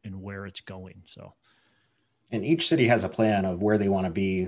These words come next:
Speaker 2: So if you can look at where new roads are gonna be planned to build or light rail stations, you know, that sort of stuff, then that gives you an idea of, of, uh,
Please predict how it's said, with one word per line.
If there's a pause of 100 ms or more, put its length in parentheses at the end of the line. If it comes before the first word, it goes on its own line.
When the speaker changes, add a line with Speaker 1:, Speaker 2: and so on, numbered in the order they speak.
Speaker 2:
So
if
you
can
look
at
where
new
roads
are
gonna
be
planned
to
build
or
light
rail
stations,
you
know,
that
sort
of
stuff, (500)
then
that
gives
you
an
idea
of, (320)
of, (100)
uh,